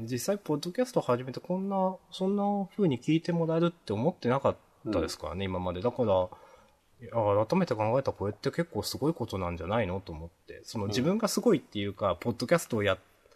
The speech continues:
Speaker 1: がすごいというか、<laughs> その、言った意味わかります？なんか。
Speaker 2: あ、いや、わかるよ。
Speaker 1: うん。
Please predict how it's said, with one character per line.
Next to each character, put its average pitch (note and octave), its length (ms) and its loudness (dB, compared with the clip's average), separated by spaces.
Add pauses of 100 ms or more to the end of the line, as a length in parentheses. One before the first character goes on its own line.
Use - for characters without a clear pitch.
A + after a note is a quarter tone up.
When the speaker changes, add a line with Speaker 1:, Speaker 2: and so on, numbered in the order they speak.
(320)
Speaker 1:
が B2+ 100 2
す - 160 0
ご B2+ 140 6
い A#2+ 80 2
と G#2+ 100 -2
い G2+ 100 0
う G2 80 -4
か、 E2+ 420 -4
<laughs> - 40 -20
そ - 140 -4
の、 A2 320 -4 (340)
言 C#3 80 -4
っ - 40 -14
た D3+ 100 4
意 D3+ 40 8
味 B2 120 6
わ F#2 80 0
か G#2+ 80 2
り G#2+ 80 2
ま A2 80 0
す？ - 100 -12
な D#2 100 -10
ん - 40 -14
か。 - 240 -10 (280)
Speaker 2:
あ、 A2+ 240 8
い A#2+ 40 6
や、 A#2 120 8
わ G#2 120 4
か A#2 100 4
る F2+ 80 4
よ。 - 220 -4 (100)
Speaker 1:
う G#2 60 -8
ん。 G2 280 -6